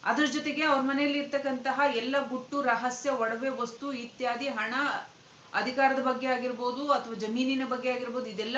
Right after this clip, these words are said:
ಕೂಡ ಅವರು, ಅವ್ರು, ಅವ್ನು ಕೇಳ್ದ ಕೇಳ್ದ ಮಾಹಿತಿ ಕೊಡ್ಬೇಕು. ಮಾಹಿತಿ ಕೊಡ್ಬೇಕು. ಅದಕ್ಕೆ ಸಂಬಂಧಪಟ್ಟಂತೆ ಹಣ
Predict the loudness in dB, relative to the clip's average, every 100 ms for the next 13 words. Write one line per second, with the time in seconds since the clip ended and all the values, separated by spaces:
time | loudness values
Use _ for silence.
0 | -2 -2 0 2 0 -2 -12 -6 2 2
1 | 2 -2 -4 0 2 4 6 6 4 -2
2 | -2 -2 -4 -6 -8 -8 -6 -6 -10 -16
3 | -20 -20 -20 -20 -20 -20 -20 -20 -20 -20
4 | -14 0 4 4 4 2 4 2 2 0
5 | 0 0 0 0 0 -2 -4 -4 -2 2
6 | 2